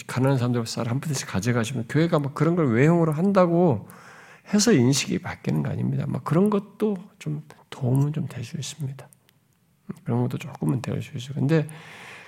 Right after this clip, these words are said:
그것은 진심으로 안 됩니다. 진심으로 마음에서부터 동하면 안 됩니다. 조금 이렇게 구-,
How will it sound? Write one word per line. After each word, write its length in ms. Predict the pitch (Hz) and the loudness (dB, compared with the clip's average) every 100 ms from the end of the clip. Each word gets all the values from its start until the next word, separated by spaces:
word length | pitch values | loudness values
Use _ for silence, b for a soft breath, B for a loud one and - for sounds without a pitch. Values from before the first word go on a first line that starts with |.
| B | B
그것은 760 | - 127 147 151 190 156 85 - - - _ _ | -8 0 2 4 6 6 4 -4 -20 -20 _ _
진심으로 680 | - - 147 160 160 160 147 | -2 4 6 6 6 4 4
안 120 | 78 | 2
됩니다. 500 | 87 101 - - - _ _ _ _ _ _ _ _ _ _ _ - | 0 -4 -6 -10 -18 _ _ _ _ _ _ _ _ _ _ _ -8
진심으로 720 | - 127 147 151 165 151 135 | 0 4 6 4 4 2 0
마음에서부터 640 | 98 101 113 107 - 92 | -2 -2 -2 -4 -8 -10
동하면 380 | - 92 - - | -8 -6 -6 -8
안 80 | 131 | -10
됩니다. 220 | - _ _ _ | -14 _ _ _
조금 800 | - - - 123 - - 147 120 | -18 -14 -12 -14 -10 -2 0 0
이렇게 280 | 107 113 110 B B B B B B B B | 0 -4 -8 B B B B B B B B
구-, 340 | - 139 - | -10 -6 -6